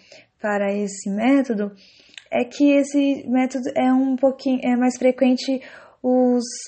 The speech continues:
os objetivos explícitos. Então, tipo assim, é, é coisa de-, mais direta, não tem como ser uma coisa meio superficial. É, então, pra fazer esse tipo de,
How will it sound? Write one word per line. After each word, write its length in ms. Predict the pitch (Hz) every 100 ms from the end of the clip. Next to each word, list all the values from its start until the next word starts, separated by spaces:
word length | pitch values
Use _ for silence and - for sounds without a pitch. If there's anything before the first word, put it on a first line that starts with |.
| - -
os 140 | 240 233
objetivos 680 | 240 240 247 240 254 240 247
explícitos. 760 | 285 - - 247 240 240 208
Então, 160 | 202 226
tipo 140 | 208
assim, 240 | 226 - 220
é, 180 | 220
é 40 | 220
coisa 240 | - 240 233
de-, 340 | 214 - 220
mais 300 | 226 233 233 - - - -
direta, 640 | 202 247 254 226 220 220
não 160 | 214 220
tem 160 | 254 247
como 260 | 269 247 247
ser 180 | 247
uma 180 | 233 233
coisa 320 | 240 233 226
meio 380 | 226 226 233 233
superficial. 1120 | 233 - - 240 - 233 - 262 247 214 214 208 _ _ - - - - -
É, 520 | 226 214 208 202 202 202 _ _ _ _ _ _
então, 320 | 233 208 226 233
pra 300 | 247 254 254
fazer 300 | 254 233 240
esse 200 | 240 233
tipo 340 | 254 240 247
de, 540 | 208 233 233 226 214